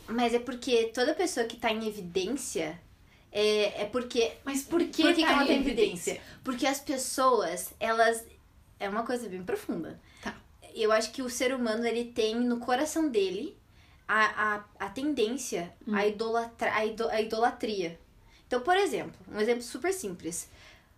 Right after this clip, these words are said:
Speaker 1: Futebol no Brasil. Cara, a gente idolatra os jogadores de futebol. É
Speaker 2: Uhum.
Speaker 1: tipo assim, cara, é, foi o Pelé, Cristiano Ronaldo, Ronaldinho Gaúcho.
Speaker 2: Cristiano Ronaldo não é
Speaker 1: Opa,
Speaker 2: brasileiro.
Speaker 1: cri-, eu ia querer dizer, <laughs> eu quis dizer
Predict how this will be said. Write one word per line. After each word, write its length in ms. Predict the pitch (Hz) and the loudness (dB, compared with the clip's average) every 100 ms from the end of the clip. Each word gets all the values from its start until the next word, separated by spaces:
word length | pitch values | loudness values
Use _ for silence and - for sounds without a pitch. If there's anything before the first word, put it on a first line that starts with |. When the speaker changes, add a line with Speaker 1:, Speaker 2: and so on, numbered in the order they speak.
| _ _ | _ _
Speaker 1:
Futebol 540 | - 320 330 254 247 | -2 -2 0 6 6
no 80 | 262 | 6
Brasil. 460 | 247 247 220 180 170 175 _ | 0 0 0 -4 -4 -10 _
Cara, 420 | - 277 233 170 - - | -2 2 2 0 -6 -12
a 100 | 196 | -8
gente 240 | 202 220 | -6 -4
idolatra 720 | 202 240 440 254 254 - 165 - | 0 2 4 4 4 -2 -8 -6
os 120 | 202 | -8
jogadores 640 | 190 202 196 180 175 180 180 | -2 -2 -2 -4 -4 -4 -6
de 80 | |
futebol. 500 | - 190 185 196 - 226 196 | -10 -12 -4 -2 -2 -2 -2
É 60 | 185 | -2
Speaker 2:
Uhum. 40 | |
Speaker 1:
tipo 220 | 180 175 175 | -6 -4 -4
assim, 360 | 202 226 208 | -2 -2 -2
cara, 460 | 202 233 208 180 165 - - | -4 0 0 0 -6 -12 -12
é, 80 | - 226 | -6 -6
foi 160 | - | 0
o 60 | 202 | 0
Pelé, 640 | 196 190 185 185 185 185 185 - | 0 -2 0 -2 -2 -4 -6 -6
Cristiano 340 | 214 208 208 | -4 -2 -2
Ronaldo, 460 | 185 185 185 185 180 | -4 -4 -2 -2 -2
Ronaldinho 360 | 190 185 185 185 | -6 -8 -8 -4
Gaúcho. 440 | 180 180 190 190 | -4 -4 -4 -4
Speaker 2:
Cristiano 400 | 196 196 196 190 | -2 0 -2 -2
Ronaldo 440 | 202 180 175 170 | -4 -6 -10 -8
não 120 | 208 214 | -6 -6
é 240 | 208 196 | -4 -6
Speaker 1:
Opa, 220 | 202 240 | 0 2
Speaker 2:
brasileiro. 120 | 254 | 0
Speaker 1:
cri-, 160 | - 220 | -2 0
eu 80 | 220 | 2
ia 100 | 220 | 2
querer 180 | - 233 | 2 2
dizer, 180 | 233 339 | 4 4
<laughs> 0 | |
eu 40 | |
quis 40 | |
dizer 40 | 302 | 8